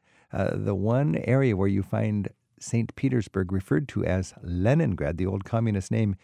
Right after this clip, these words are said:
is whenever you've got something dealing with the siege, out of respect to the heroic people that stood up against Hitler during that horrific time when Leningrad survived the Nazi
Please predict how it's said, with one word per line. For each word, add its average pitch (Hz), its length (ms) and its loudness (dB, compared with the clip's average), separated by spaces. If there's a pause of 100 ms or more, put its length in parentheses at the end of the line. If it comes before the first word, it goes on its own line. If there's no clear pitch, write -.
(120)
is - 160 -4
whenever 135 380 4
you've 87 180 -2
got 90 160 0
something 95 320 -2
dealing 98 280 2
with 92 160 0
the 90 80 -4
siege, - 680 -2
out 110 120 0
of 92 100 -4
respect 120 360 -2
to 98 80 -2
the 90 100 -2
heroic 113 420 0
people - 400 0 (460)
that 85 180 -4
stood 117 300 0
up 113 160 2
against 95 500 -2
Hitler 95 400 -2 (180)
during 92 260 0
that 82 200 -4
horrific 92 560 -2
time 80 320 -2 (320)
when 92 280 -2
Leningrad 85 600 2
survived 85 680 -6 (340)
the 104 140 -2
Nazi 98 520 -2